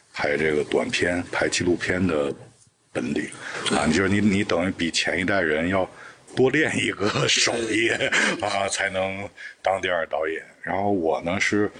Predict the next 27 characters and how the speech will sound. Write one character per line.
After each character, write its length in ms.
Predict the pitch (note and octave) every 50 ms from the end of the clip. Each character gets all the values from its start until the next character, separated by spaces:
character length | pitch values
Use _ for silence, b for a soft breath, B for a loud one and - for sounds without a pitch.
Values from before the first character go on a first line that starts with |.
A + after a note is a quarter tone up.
| B B B B B B B -
呃， 480 | - E2 E2 D#2+ D#2 D#2 D2+ D2+ D2+ D#2 D#2+
我 280 | F2 F2 F2 F2+ G2+
等 220 | G#2 - A2 F2+ F#2+
于 60 | G#2+
先 260 | - - - D3 C3+
写 180 | - - A2+ A#2
影 220 | A#2 G#2 E2 D#2+
评 340 | - - - C#2+ C#2+ D#2+ F#2
呢， 260 | G#2 G#2 F#2+ F2+ F2+ E2 E2 - D2
原 260 | D#2 E2 E2 E2 F2+ F#2+
因 300 | F#2+ G2 G2 G2 G2+ F#2+
呢 180 | F2+ F2 E2 D#2+
就 160 | - E2+ D#2+
是， 240 | D#2 - D#2 D2+ D2 B B B B B B B B B - - -
呃， 580 | D#2 D2+ D2+ D2+ D2 C#2+ C#2+ C#2+ C#2+ C#2+ C#2+ C2+ - _ - - -
等 160 | - D#2 D#2+
于 20 | F2
我 240 | G2 F#2 E2 D#2 C#2
那 300 | D#2+ F#2 G2+ G#2 G2 F#2
几 200 | - - - C#2+
年 320 | C#2+ - - D2 D2 D#2+
呢 180 | F2 F2+ E2+ E2
还 180 | - - E2+ D#2
没 460 | E2+ F2+ F2+ F2 F#2 F#2 F#2 F#2+ F#2 - -
开 200 | - - F#2+ -
始 400 | - - - C#2 C2+ C2+ C2+ C2+ C2+
练， 480 | D2+ F2+ F2+ F2 E2 D#2+ D#2 D2+ D2+ C#2+